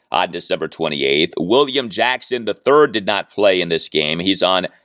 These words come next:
the reserve covid nineteen list. He has been on that since his past Wednesday. You, of course, have the likes of Chase Young and Landon Collins on the reserve injured list. Uh, but the Giants are just so bad offensively. The Giants starting quarterback for this game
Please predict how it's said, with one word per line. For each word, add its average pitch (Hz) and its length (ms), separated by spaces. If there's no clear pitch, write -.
the 120 100
reserve 113 380
covid 104 300
nineteen 95 520
list. 67 340
He 85 80
has 82 100
been 78 120
on 85 200
that 80 280
since 90 300
his 76 160
past 71 360
Wednesday. 67 600
You, 78 180
of 92 120
course, 120 320
have 107 160
the 98 80
likes 104 260
of 82 140
Chase 107 340
Young 92 360
and 95 240
Landon 92 440
Collins 82 680
on 78 300
the 67 80
reserve 65 420
injured 101 400
list. 57 480
Uh, 78 260
but 85 200
the 131 80
Giants 131 640
are 113 180
just 131 520
so - 400
bad 78 400
offensively. 85 840
The 139 80
Giants 214 340
starting 175 280
quarterback 117 500
for 85 60
this 92 140
game 95 280